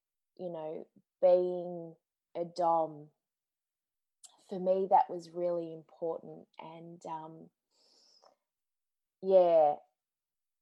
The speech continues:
I'm really excited. Now I really, really wanna go Friday. <laughs>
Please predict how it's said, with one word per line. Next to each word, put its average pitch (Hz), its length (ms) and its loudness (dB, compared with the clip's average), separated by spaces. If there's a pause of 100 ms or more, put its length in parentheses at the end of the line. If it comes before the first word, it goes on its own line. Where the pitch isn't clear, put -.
(840)
I'm 190 160 0
really 202 300 8
excited. 165 480 8
Now 196 160 6
I 185 80 8
really, 165 380 2
really 120 200 -2
wanna 139 260 -12
go 87 280 -8
Friday. - 420 -8 (320)
<laughs> 784 800 6